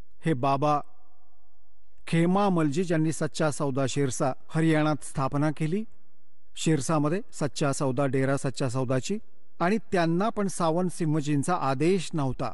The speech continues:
पुढे प्रचार नाम देण्याचा. सावंतसिंहजींचा मृत्यू झाला सन अठराशे अठ्ठेचाळीस मध्ये, आणि बाबाजी नाव देऊ लागले अठराशे एकोणपन्नास मध्ये <laughs> आणि डेरा स्थापन करून.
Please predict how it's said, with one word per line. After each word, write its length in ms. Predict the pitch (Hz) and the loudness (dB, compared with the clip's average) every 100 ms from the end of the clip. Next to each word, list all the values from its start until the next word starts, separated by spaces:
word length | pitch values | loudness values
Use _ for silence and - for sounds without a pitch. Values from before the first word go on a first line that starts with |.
| - | -2
पुढे 220 | 160 170 | 0 0
प्रचार 520 | - 147 131 160 180 190 - | 0 -2 0 2 2 -2 -4
नाम 320 | 156 160 175 165 | 0 2 2 2
देण्याचा. 460 | 147 135 120 - 101 - - - - - - - - - - - - - - - - - - - - - - - - - - - | 0 0 -2 -4 -6 -8 -8 -8 -8 -8 -8 -8 -8 -8 -8 -8 -8 -8 -8 -6 -6 -6 -6 -6 -8 -8 -8 -8 -8 -8 -6 -6
सावंतसिंहजींचा 1040 | - 175 175 196 233 - 202 202 190 196 202 | -2 0 2 2 2 0 0 2 2 2 2
मृत्यू 380 | 156 151 - 190 | 0 0 0 0
झाला 280 | 165 170 190 | 2 2 0
सन 180 | 185 | 0
अठराशे 420 | 160 143 170 160 156 | 0 0 -2 0 -2
अठ्ठेचाळीस 520 | - 160 180 170 160 | 0 0 2 2 2
मध्ये, 280 | 170 170 180 - - - - - - - - - - - | 2 2 0 -2 -8 -8 -8 -8 -8 -8 -8 -8 -6 0
आणि 120 | 170 | 2
बाबाजी 500 | 135 143 143 160 165 | 2 2 2 2 2
नाव 260 | 156 151 160 | 0 2 2
देऊ 160 | 165 | 2
लागले 240 | 160 151 175 | 2 2 2
अठराशे 400 | 156 160 156 175 | 0 0 -2 -2
एकोणपन्नास 600 | 151 147 151 147 147 143 | 0 0 2 2 2 0
मध्ये 220 | 139 143 - - - - - - - | -2 -2 -4 -8 -8 -8 -8 -8 -6
<laughs> 220 | - - | -4 0
आणि 400 | 170 135 127 139 | 0 2 0 0
डेरा 300 | 135 139 139 | 0 0 0
स्थापन 380 | 139 143 131 131 | 0 -2 -2 -2
करून. 320 | 117 123 113 | -2 -2 -4